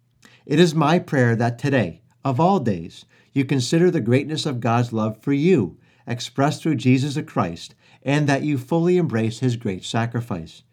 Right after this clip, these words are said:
May you experience and participate in the totality of God's love,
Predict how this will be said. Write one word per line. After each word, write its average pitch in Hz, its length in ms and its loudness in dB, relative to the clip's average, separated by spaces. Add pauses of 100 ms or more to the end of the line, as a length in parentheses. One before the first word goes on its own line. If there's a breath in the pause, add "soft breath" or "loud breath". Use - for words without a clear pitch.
(400 soft breath)
May 131 160 2
you 165 180 6
experience 160 680 0
and 151 260 -6
participate 170 880 -4
in 123 120 0
the 135 80 -2
totality 175 640 -2
of 160 140 -4
God's 139 320 -4
love, 92 340 -6